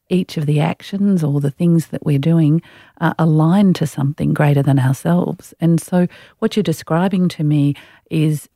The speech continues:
everything in your business aligning, all the meetings, the operating rhythm, the way you communicate, right back to the core, as you described it, or the spine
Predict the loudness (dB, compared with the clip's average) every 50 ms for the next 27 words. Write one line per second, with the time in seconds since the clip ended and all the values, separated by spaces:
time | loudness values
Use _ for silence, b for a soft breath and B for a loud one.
0 | _ _ -4 -4 -4 -2 -2 -4 -4 -4 -4 -4 -4 -4 -4 -4 -2 0 0 0
1 | -2 -2 -4 -6 -4 -6 -6 -8 -8 -8 -4 -2 0 0 2 2 2 2 2 0
2 | 0 -4 -4 -4 -2 -2 0 2 2 4 4 4 4 2 0 -2 -4 -6 -6 -6
3 | -8 -6 -6 -6 -4 -4 -4 -4 -2 0 2 2 2 2 2 2 2 2 0 0
4 | -2 -2 -2 -2 -4 B B B B B B B 0 2 4 4 4 4 2 2
5 | 0 0 2 2 4 4 2 0 0 -2 -4 -4 -4 -6 -10 b b b b b
6 | b -2 0 0 0 -2 _ -4 -4 -2 -4 -4 -8 -18 -20 -10 -4 -2 0 0
7 | 0 -2 -4 -6 -12 -14 -12 -6 -4 -2 -2 -2 -2 -4 -8 -14 _ _ _ _
8 | _ _ _ -6 -6 -6 -6 -8 -10 -10 -10 -10 -6 -4 -4 -4 -2 -2 -2 -2
9 | -2 -2 -2 -4 -8 -10 -10 -8 -4 -2 -2 -2 -2 -2 -2 -4